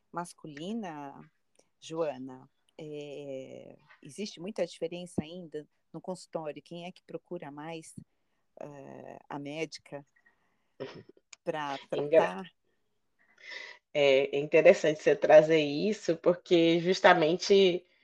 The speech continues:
Speaker 2: eu imagino que você tá trazendo isso, que você, do seu lado aí, deve ter essa percepção,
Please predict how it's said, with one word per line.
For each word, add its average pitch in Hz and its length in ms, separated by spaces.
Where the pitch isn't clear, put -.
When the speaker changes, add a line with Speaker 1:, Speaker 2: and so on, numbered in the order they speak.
Speaker 2:
eu 180 120
imagino 175 300
que 170 60
você 170 100
tá 170 120
trazendo 170 400
isso, 151 200
que 170 80
você, 170 640
do 165 160
seu 170 220
lado 156 280
aí, 151 100
deve 160 400
ter 180 160
essa 175 240
percepção, 165 960